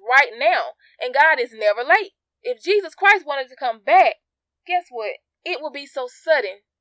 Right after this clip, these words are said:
that we wouldn't have an opportunity to get ready. You don't have time to change your clothes.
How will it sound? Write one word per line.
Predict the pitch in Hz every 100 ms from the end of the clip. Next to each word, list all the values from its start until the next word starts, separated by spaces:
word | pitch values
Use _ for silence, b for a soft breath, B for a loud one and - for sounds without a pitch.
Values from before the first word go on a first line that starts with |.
| _ -
that | 233 220
we | 294 339 262 240
wouldn't | 247 226 -
have | 285 247
an | 247
opportunity | 247 - 302 262 196
to | 196
get | 226 -
ready. | 190 - _ _ _ _
You | 262 311
don't | 302
have | 277 -
time | 262 247
to | 220
change | 247 220 208
your |
clothes. | - 196 - - _